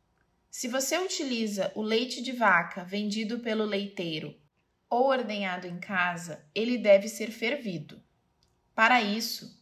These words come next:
coloque o leite em uma panela e conte cinco minutos após o início da fervura. Depois, guarde-o imediatamente na geladeira. O leite de vaca,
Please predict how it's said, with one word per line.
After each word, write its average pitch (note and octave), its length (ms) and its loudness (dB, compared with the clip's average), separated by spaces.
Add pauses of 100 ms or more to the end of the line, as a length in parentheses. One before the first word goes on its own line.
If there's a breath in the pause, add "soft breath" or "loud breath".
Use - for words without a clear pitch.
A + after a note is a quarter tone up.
coloque A3 520 6
o C4+ 60 0
leite A3 480 -2
em G#3+ 80 -4
uma G#3+ 240 -2
panela E3+ 800 -2
e A3 100 -4
conte A#3+ 400 4
cinco G4+ 480 -6
minutos A#3+ 600 -4
após G3+ 440 2
o G#3 60 -4
início G3+ 480 -6
da G3 100 0
fervura. G#3+ 640 -8 (680)
Depois, G#3+ 840 0 (180)
guarde-o G#3+ 720 8 (240)
imediatamente C#4+ 920 0
na A#3 100 -4
geladeira. A3+ 640 -2 (800)
O A#3 80 -2
leite C4+ 360 2
de C4 120 -4
vaca, F#3+ 680 4